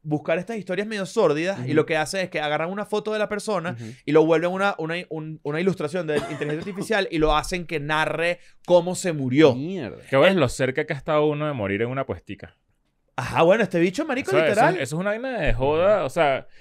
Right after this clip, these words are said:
Speaker 3: yo me acuerdo
Speaker 1: Yo lo he
Speaker 3: que una,
Speaker 1: visto.
Speaker 3: yo aposté con un amigo a que se, a que no se comía todo el wasabi que pudiera en un restaurante.
Speaker 1: Te puede morir.
Speaker 3: Y, y la verdad es que te puede pasar algo,
Speaker 1: O sea,
Speaker 3: ¿no?
Speaker 1: d-, digamos que
Speaker 3: O
Speaker 1: lo
Speaker 3: sea,
Speaker 1: lógico
Speaker 3: una bola
Speaker 1: es que no.
Speaker 3: verde así
Speaker 2: Te puedes ahogar,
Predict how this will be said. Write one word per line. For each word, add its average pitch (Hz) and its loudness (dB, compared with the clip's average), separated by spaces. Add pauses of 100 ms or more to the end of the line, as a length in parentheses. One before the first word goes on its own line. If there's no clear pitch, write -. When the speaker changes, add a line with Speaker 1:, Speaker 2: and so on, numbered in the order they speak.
(200)
Speaker 3:
yo 131 -2
me 156 0
acuerdo 175 8
Speaker 1:
Yo - 12
lo 254 10
he 254 10
Speaker 3:
que - 4
una, 185 8
Speaker 1:
visto. 156 -2
Speaker 3:
yo 143 6
aposté 175 2
con 185 -4
un 180 -4
amigo 131 -4 (420)
a 127 -6
que 123 -8
se, 123 -8
a 123 -2
que 127 -4
no 131 -8
se 160 -8
comía 131 -6 (220)
todo 135 2
el 160 2
wasabi 127 0 (240)
que 123 -4
pudiera 123 -2
en 123 -6
un 110 -8
restaurante. 113 -4
Speaker 1:
Te 120 0
puede 139 4
morir. 156 -4 (300)
Speaker 3:
Y, 117 -10
y 127 -4
la 113 -2
verdad 104 -2
es 95 -12
que 139 -8
te - -8
puede 107 -2
pasar 95 -10
algo, 139 2
Speaker 1:
O - 4
sea, 208 6
Speaker 3:
¿no? 180 -10
Speaker 1:
d-, 165 -10
digamos 180 2
que 233 0
Speaker 3:
O 185 4
Speaker 1:
lo 170 8
Speaker 3:
sea, 160 8
Speaker 1:
lógico 160 10
Speaker 3:
una 170 8
bola 180 10
Speaker 1:
es 185 8
que 190 8
no. 185 8
Speaker 3:
verde 175 6
así 180 0
Speaker 2:
Te 180 -4
puedes 185 4
ahogar, 160 6